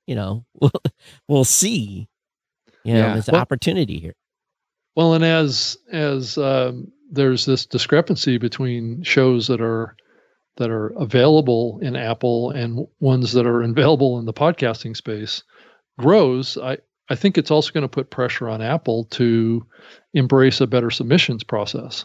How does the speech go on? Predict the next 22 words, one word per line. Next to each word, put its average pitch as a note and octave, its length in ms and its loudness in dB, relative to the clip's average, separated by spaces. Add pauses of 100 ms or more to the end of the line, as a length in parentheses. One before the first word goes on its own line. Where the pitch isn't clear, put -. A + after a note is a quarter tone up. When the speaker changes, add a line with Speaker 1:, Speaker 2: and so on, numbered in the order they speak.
(120)
Speaker 3:
as A#2+ 140 -6
well. C3 260 2
Speaker 2:
Yeah. G2+ 180 -6 (160)
Speaker 3:
Um, A2+ 580 -4
'cause B2 140 4
Speaker 2:
Yeah. F#2 60 -4
Speaker 3:
that's C#3+ 220 2
been C3 240 -2
one B2 120 0
of A#2+ 40 -2
the A#2 80 -2
things A#2 300 -4
that A2+ 160 -2
has A#2 160 -4
held A#2 220 0
back A2+ 220 -2 (120)
the A#2 100 -4
development A2 440 0
of G#2+ 60 -2
their A2 100 -4
catalog A#2+ 560 2
was, A2+ 320 -4